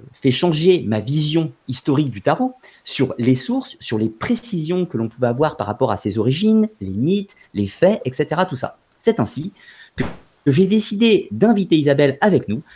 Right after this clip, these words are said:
afin de nous parler du tarot, qu'on puisse explorer encore une fois ces énigmes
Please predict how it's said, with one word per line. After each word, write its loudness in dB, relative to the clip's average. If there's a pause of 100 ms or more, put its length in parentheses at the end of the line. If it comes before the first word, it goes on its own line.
(100)
afin 0
de 4
nous 2
parler 4
du -2
tarot, -2
qu'on -4
puisse -10 (380)
explorer 2
encore 2
une 0
fois -2
ces -4
énigmes -2